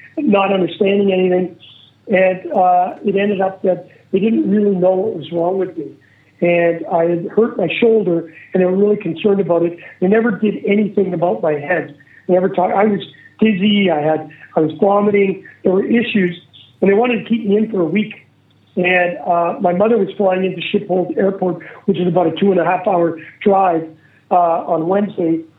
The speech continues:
And this had happened on the weekend. Uh, so I had decided that I was gonna sneak out I, I, in those days, you didn't have to stay under the protocols. So I couldn't get anybody to drive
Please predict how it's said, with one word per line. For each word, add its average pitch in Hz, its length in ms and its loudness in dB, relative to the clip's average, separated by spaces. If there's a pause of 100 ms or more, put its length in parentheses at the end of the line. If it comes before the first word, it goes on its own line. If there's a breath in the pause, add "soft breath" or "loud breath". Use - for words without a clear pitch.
And 190 100 0
this 214 140 0
had 220 80 2
happened 190 320 -2
on 160 100 0
the 156 60 -2
weekend. 165 600 -2 (540 soft breath)
Uh, 175 380 0 (100)
so 175 200 0
I 185 180 2
had 180 140 -2
decided 170 560 -2
that 160 280 -2 (300 loud breath)
I 180 100 4
was 185 160 -2
gonna 170 280 -2
sneak 185 240 -2
out 190 260 0 (500)
I, 170 60 0 (100)
I, 165 360 -4
in 175 140 0
those 196 260 0
days, 170 220 0
you 180 60 0
didn't 170 260 -2
have 185 360 -2
to 180 80 -12 (100)
stay 220 420 0 (380 soft breath)
under 180 160 2
the 180 100 0
protocols. 196 600 0 (560 soft breath)
So 180 400 0
I 185 80 2
couldn't 196 280 0
get 185 140 0
anybody 185 380 0
to 165 100 -2
drive 180 400 0